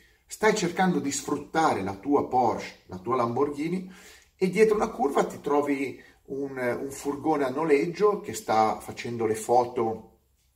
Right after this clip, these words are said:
alle margherite, eh, dei campi attorno al Nürburgring, queste cose, o trovi quello con, con la motoretta, o trovi quello che si è schiantato contro, contro il, il, il guardrail da fermo,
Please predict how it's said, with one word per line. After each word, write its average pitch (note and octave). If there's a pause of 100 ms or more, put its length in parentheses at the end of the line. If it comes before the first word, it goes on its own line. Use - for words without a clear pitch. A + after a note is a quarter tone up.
(180)
alle B2
margherite, A2 (360)
eh, G2+
dei G#2
campi A#2
attorno G2
al F#2+
Nürburgring, G2+
queste G3+
cose, D3+ (260)
o C#3
trovi D#3
quello D3
con, B2 (300)
con C3
la A#2+
motoretta, A#2+ (180)
o C3
trovi D3
quello C#3
che B2+
si -
è C3
schiantato C3
contro, B2
contro B2
il, A2
il, F#2+
il A#2
guardrail A#2+
da A2+
fermo, E3